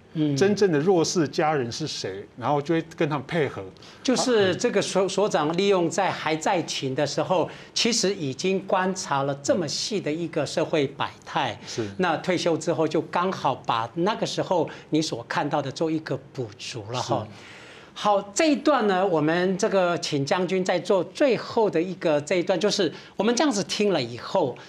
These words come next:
Speaker 1: 呃，不管是军人或是警察退下来之后，都只要有心规划，都会有一些的能力就可以回馈部落。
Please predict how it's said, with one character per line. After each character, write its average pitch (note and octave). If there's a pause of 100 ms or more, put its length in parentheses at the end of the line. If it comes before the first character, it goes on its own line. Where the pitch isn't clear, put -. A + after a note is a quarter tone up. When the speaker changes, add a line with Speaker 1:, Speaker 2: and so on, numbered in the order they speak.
(100)
Speaker 1:
呃， D#3+
不 G3
管 D3+
是 D#3
军 E3
人 C3+
或 D#3
是 D3+
警 A#2+
察 B2+
退 D#3
下 D3
来 A#2
之 D3
后， C#3+ (460)
都 C4 (180)
只 E3+
要 A#3
有 B2
心 E3+ (200)
规 F3
划， E3 (300)
都 D4
会 B3+
有 B2+ (380)
一 B3
些 A#3+
的 F3+
能 A#2+
力 F#3
就 -
可 F#3+
以 E3
回 -
馈 D3
部 E3
落。 E3+